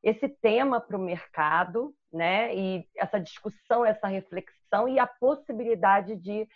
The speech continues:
se desenvolver em relação a ele. Então, a gente tá muito feliz com essa oportunidade que vocês estão abrindo pra gente e a gente espera que esse momento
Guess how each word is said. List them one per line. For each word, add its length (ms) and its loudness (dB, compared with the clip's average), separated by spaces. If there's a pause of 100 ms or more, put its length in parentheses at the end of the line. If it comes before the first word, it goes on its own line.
(420)
se 100 0
desenvolver 640 -2
em 140 0
relação 500 0
a 120 0
ele. 280 -2
Então, 160 -4
a 60 0
gente 280 -8
tá 140 4
muito 320 -6
feliz 280 2
com 100 -4
essa 200 -2
oportunidade 960 0
que 100 -20
vocês 360 -8
estão 340 -4 (340)
abrindo 540 0
pra 260 0
gente 720 -4 (280)
e 120 2
a 60 6
gente 300 -6
espera 360 0
que 100 -6
esse 200 -10
momento 480 -6